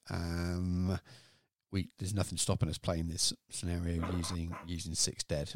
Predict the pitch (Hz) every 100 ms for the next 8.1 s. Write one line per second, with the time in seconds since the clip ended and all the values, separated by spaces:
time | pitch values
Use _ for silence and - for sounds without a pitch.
0 | - 76 - - - 110 98 85 82 85
1 | 87 85 80 - 82 92 - - 87 -
2 | 80 80 82 80 82 82 - - - -
3 | - - - 95 98 101 98 95 95 95
4 | - 110 95 90 240 _ _ _ - 82
5 | - - 87 - - - 127 - - 110
6 | 101 87 85 87 85 85 85 - 78 -
7 | - - - - 98 113 107 95 117 107
8 | -